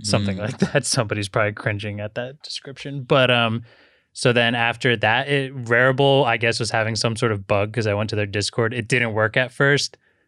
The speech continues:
Speaker 1: even though I confirmed it through my wallet and it took the money away, and then it was just, nothing was there. So I got a little worried. The next day, it finally wound up coming up, and now I just have it in my collection. My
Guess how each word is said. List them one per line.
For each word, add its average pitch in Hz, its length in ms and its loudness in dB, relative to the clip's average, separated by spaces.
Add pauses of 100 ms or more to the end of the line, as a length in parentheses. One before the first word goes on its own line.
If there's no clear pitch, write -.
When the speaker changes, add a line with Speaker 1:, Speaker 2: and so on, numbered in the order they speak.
(200)
Speaker 1:
even 117 260 0
though 113 120 4
I 107 100 2
confirmed 110 680 -2
it 117 280 -2
through 110 120 0
my 104 160 0
wallet 110 560 2
and 107 120 -2
it 104 180 -10
took 117 220 -2
the 127 80 -2
money 107 260 -2
away, 120 500 0
and 107 220 0
then 104 400 -2 (100)
it 110 100 -2
was 101 100 0
just, - 260 -6
nothing 104 340 -2
was 98 140 -6
there. 156 220 -2
So 143 120 0
I 120 60 4
got 110 160 2
a 107 60 2
little 107 200 0
worried. 135 540 2
The 131 100 0
next 120 280 -2
day, 110 220 2
it 110 100 -4
finally 107 280 0
wound 104 240 -2
up 101 160 -6 (160)
coming 123 300 0
up, 151 180 2
and 104 180 -4
now 104 200 0
I 104 60 0
just 104 160 -6
have 104 280 -2
it - 180 -4
in 113 140 -4
my 104 180 -2
collection. 110 680 -4
My 104 440 0